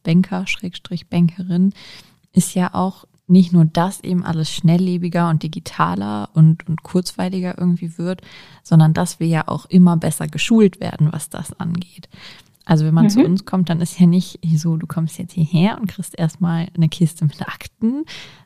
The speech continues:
Speaker 1: sondern dann kriegt man ja wirklich, also so kenne ich das von uns auch und ich denke, da werden Sie mir recht geben, wenn nicht, bitte äußern, <laughs> ähm,
Speaker 2: <laughs>
Speaker 1: d-, dass man da auch wirklich super Leute mit Schulungen und Schulungsmaterialien auch an,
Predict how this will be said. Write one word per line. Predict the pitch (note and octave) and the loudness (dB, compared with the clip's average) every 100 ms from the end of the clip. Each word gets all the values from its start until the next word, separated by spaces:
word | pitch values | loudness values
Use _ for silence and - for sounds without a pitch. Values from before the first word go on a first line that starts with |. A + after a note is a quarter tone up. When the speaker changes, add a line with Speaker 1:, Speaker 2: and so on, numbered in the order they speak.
| - | -2
Speaker 1:
sondern | E3+ E3 E3 | 4 4 4
dann | E3 E3 - | 0 -4 -6
kriegt | - F3+ - - | -10 -10 -8 2
man | D#3 | 2
ja | D#3 | 2
wirklich, | F3 F#3 - | -2 -6 -4
also | D#3 D3+ | -4 -4
so | D#3 | -8
kenne | D#3+ F3 D#3+ | -4 0 0
ich | E3+ | -2
das | - F3 - _ | -8 -10 -10 _
von | _ F3 | _ -2
uns | E3 G3 - | 2 2 0
auch | G3 G#3 | -8 -8
und | - D#3+ | -2 -4
ich | - - _ | -4 -14 _
denke, | F3 D#3 E3 E3 | 0 0 0 -12
da | E3+ E3 | -12 -12
werden | F3 D#3+ D#3 | -4 -2 0
Sie | F3 | -2
mir | F#3 F3+ - | -8 -10 -12
recht | - - - | -12 -12 -10
geben, | G3+ F#3+ G#3 | -4 -2 0
wenn | F3+ D#3+ D#3 | 6 6 4
nicht, | G3 F#3+ - - | 0 -4 -4 -8
bitte | - - - | -8 -6 0
äußern, | F3+ - A#3+ C#4 - - - - - | 0 2 2 2 0 -4 -6 -6 -10
<laughs> | - - - - - | -10 -10 -16 -16 4
ähm, | F3+ F3+ | 6 6
Speaker 2:
<laughs> | C4+ C#4+ F4 E4+ | 4 4 2 0
Speaker 1:
d-, | - - | -4 0
dass | F3+ D#3+ | 0 4
man | F3 D#3+ | 6 6
da | E3 | 4
auch | D#3 D#3+ - | 0 -4 -6
wirklich | E3+ F3 F3 - - | -8 -4 -4 -4 -4
super | D#3+ E3+ F#3+ F#3 F3+ | 0 0 0 0 0
Leute | A3 E3+ E3+ F3+ | 0 -2 0 4
mit | E3 E3 | 4 2
Schulungen | - G3+ F#3+ F3 E3+ E3+ E3 | -2 0 2 4 4 2 0
und | D#3 | -2
Schulungsmaterialien | - F3+ D#3 - D#3 - D#3 D#3 F3 F#3+ F#3+ | -4 2 2 2 -6 -4 -4 -2 0 0 0
auch | F3+ E3+ | 0 -4
an, | - D#3+ D#3 D#3 | 0 0 2 0